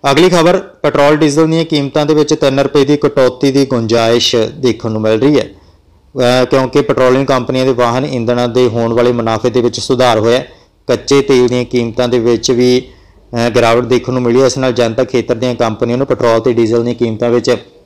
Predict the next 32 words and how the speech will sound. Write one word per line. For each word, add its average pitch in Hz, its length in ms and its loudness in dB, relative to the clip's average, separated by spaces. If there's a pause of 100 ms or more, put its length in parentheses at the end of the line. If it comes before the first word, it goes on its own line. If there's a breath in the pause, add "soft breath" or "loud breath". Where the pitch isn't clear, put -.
(180)
ਦੋ 127 200 2
ਤੋਂ 147 140 2
ਤਿੰਨ 127 220 0
ਰੁਪਏ 127 200 0
ਪ੍ਰਤੀ 135 280 0
ਲੀਟਰ 127 300 0
ਦੀ 127 100 2
ਕਟੌਤੀ 127 420 0
ਕਰਨ 117 200 0
ਦੀ 117 100 0
ਗੁੰਜਾਇਸ਼ 113 420 0
ਮਿਲ 110 160 0
ਰਹੀ 135 200 2
ਹੈ। 117 40 0
ਅਹ, - 1040 -2
ਏਜੰਸੀ 147 320 0
ਦੇ 180 80 2
ਮੁਤਾਬਕ 160 540 0
ਕੱਚੇ 151 320 0
ਤੇਲ 147 220 2
ਦੀ 151 100 0
ਕੀਮਤ 139 400 -2
ਸਤੰਬਰ 127 380 -2
'ਚ 139 100 -4
ਔਸਤਨ 127 320 -2
ਚੁਹੱਤਰ 123 400 -2
ਪ੍ਰਤੀ 123 300 -2
ਡੋਰਲ 117 360 2
ਸੀ, 139 180 -4
ਅਹ, 117 220 2
ਬੈਰਲ 117 340 2
ਸੀ। 123 260 0